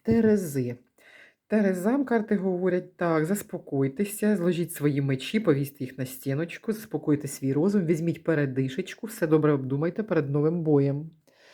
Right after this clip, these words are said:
Скорпіони. А скорпіонів завтра стануться події, які не залежать від вас. Колесо судьби. Це події, які зовсім від вас не залежать, які приходять стрімітельно і внезапно, і все міняють в вашому житті.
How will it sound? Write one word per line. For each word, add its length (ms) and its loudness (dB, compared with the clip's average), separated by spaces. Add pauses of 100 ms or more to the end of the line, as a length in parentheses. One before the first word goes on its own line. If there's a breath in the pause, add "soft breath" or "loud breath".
(280 soft breath)
Скорпіони. 1160 0 (200)
А 140 -4
скорпіонів 640 0
завтра 280 0
стануться 420 0
події, 380 2
які 280 0
не 200 4
залежать 520 2
від 120 -10
вас. 280 -4
Колесо 440 -4
судьби. 500 -2 (200)
Це 120 -12
події, 340 0
які 240 -2
зовсім 340 -4
від 80 -4
вас 220 -2
не 80 -4
залежать, 480 0
які 200 -12
приходять 480 -6
стрімітельно 600 -2
і 80 0
внезапно, 480 0
і 40 -2
все 180 -2
міняють 380 4
в 40 -4
вашому 320 -2
житті. 520 -6